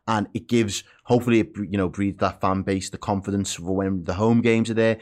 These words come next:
when the travelling fans are going away, we've got that confidence that, you know, we will be able to cause damage on the road, but most importantly, making Anfield a fortress again. It, you know, that's where a lot of our games are gonna be,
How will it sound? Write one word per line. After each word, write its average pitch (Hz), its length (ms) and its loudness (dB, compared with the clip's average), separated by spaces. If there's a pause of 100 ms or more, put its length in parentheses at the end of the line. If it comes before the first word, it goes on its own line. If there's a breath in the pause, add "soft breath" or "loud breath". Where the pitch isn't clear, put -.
(160 loud breath)
when 87 120 -4
the 85 60 -6
travelling 110 380 0
fans 104 300 0
are 90 40 -8
going 92 220 0
away, 101 320 2
we've 101 160 -2
got 98 160 -4
that 95 140 -6
confidence 95 500 -6
that, 73 160 -4
you 92 60 -6
know, 90 100 -4
we 90 180 -8 (280 loud breath)
will 92 120 -2
be 98 120 -2
able 92 220 -2
to - 100 -12
cause 92 260 -2
damage 104 340 0
on 104 120 0
the 90 80 -2
road, 107 340 2
but - 140 -6
most 107 320 -4
importantly, 98 760 -2 (300 loud breath)
making 110 440 -2
Anfield 95 420 -4
a - 20 -4
fortress 98 520 -4
again. 123 300 0 (300 soft breath)
It, - 200 -12
you 107 100 -8
know, 87 220 -6 (160)
that's - 260 -8
where 120 260 4 (140)
a 92 80 -4
lot 95 280 2
of 110 100 2
our 101 180 4
games 98 320 -2
are 107 60 -6
gonna 101 160 0
be, 95 200 -2